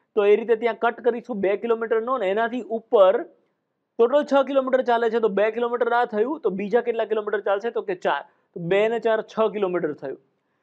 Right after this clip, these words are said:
હવે ત્યાંથી અંતે જીગો ડાબી બાજુ વળીને ચાર કિલોમીટર ચાલે છે. So, હવે અહીંથી ડાબી બાજુ વળીને ચાર કિલોમીટર ચાલે, તો એના સામેની જે લાઈન છે, એ તમે ચેક કરી લો, એ પણ ચાર કિલોમીટરની છે.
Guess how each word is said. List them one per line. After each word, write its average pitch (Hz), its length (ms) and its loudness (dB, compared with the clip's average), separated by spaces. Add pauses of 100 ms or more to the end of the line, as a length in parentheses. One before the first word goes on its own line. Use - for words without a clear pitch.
(160)
હવે 226 120 2
ત્યાંથી 240 540 0
અંતે 254 420 -2
જીગો 226 280 2
ડાબી 202 360 2
બાજુ 240 280 0
વળીને 220 500 0
ચાર 220 360 -2
કિલોમીટર 190 440 -4
ચાલે 151 320 -4
છે. - 160 -18 (340)
So, 233 160 0
હવે 233 80 2
અહીંથી 220 380 -2
ડાબી 240 300 2
બાજુ 247 260 2
વળીને 240 280 0
ચાર 226 280 0
કિલોમીટર 220 400 -2
ચાલે, 214 360 4
તો 196 120 -2
એના 196 140 -2
સામેની 226 560 -2
જે 233 120 4
લાઈન 214 280 -2
છે, 208 100 -4
એ 220 240 -2
તમે 202 240 -6
ચેક 190 240 -6
કરી 220 180 0
લો, 175 240 -2 (440)
એ 202 100 6
પણ 220 220 0
ચાર 214 240 0
કિલોમીટરની 180 540 -4
છે. 180 420 0